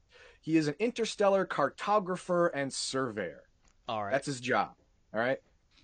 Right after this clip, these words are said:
Speaker 1: Uh, he was heading to the furthest reaches of his, of his species' known space to start mapping the frontier, 'cause he loves doing that stuff. It's just, that's his job, and he loves it.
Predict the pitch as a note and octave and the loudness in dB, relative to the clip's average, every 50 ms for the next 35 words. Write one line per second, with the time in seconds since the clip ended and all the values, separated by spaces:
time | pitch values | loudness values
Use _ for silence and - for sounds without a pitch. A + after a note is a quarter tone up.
0 | _ - - _ _ - _ - - A#2+ A#2+ A#2+ - E3 F#3 G#3+ G3 - G#3+ B3+ | _ -20 -20 _ _ -20 _ -2 0 2 2 2 2 2 0 0 2 4 4 6
1 | C#4 G3 E3+ D#3+ D#3+ - E3 C#3 C3+ - - - C4 C#4 C#4 A3+ A3 G3 - F3 | 6 8 6 6 4 2 0 -2 -2 -4 0 2 4 4 6 4 4 2 2 2
2 | G#3+ A3 F#3+ - E3+ D3+ C#3 D3+ C#3+ C3 D3 C#3+ C#3 - - - B2+ C3 B2 D3+ | 0 0 2 2 2 2 2 0 -2 -2 -2 -4 -4 -8 -6 -4 -4 -2 -2 -4
3 | D#3+ D3+ - - D#3+ D3+ - D3+ C#3+ B2 - B2+ B2 C3+ C#3 - - A#2 F#2 F2+ | -6 -6 -8 -8 -10 -8 -6 -6 -6 -4 -4 -2 -2 -2 -2 -2 -2 -4 -4 -4
4 | - - - _ _ _ _ _ _ - B2+ - - - C#3+ C#3+ C3+ B2 B2 C3 | -6 -12 -18 _ _ _ _ _ _ -8 -8 -4 0 2 4 4 4 2 2 0
5 | C#3 C#3+ - D3 C#3+ C#3+ C#3+ C#3 C3+ B2+ A#2+ - - - - C3 C#3 D#3 D3+ - | 0 4 4 4 4 4 4 4 2 2 2 2 -2 -2 0 2 2 2 2 0
6 | - - B2 G2+ F2+ D2+ - - _ _ _ _ _ _ _ _ _ _ - G#2+ | -2 -2 -2 -2 -4 -6 -8 -14 _ _ _ _ _ _ _ _ _ _ -6 -4
7 | G2 G#2 G#2 - - A2 A#2 A2 A#2+ B2 - - - B2 A2+ G2+ F2 E2+ - - | -4 -4 -4 -6 -8 -8 -2 0 0 0 0 -2 -2 -4 -2 -4 -4 -8 -10 -12
8 | - - - - _ A2 G#2 A2+ B2 G#2+ - _ - F#2+ G2 - - G#2 - - | -14 -14 -16 -14 _ -14 -10 -10 -10 -10 -10 _ -6 -6 -6 -4 -6 -10 -12 -10
9 | B2 C3+ - - G2+ G2 G2+ A#2+ C#3 C3+ C3+ D3 - | -8 -10 -8 -8 -8 -4 0 0 0 0 0 -4 -6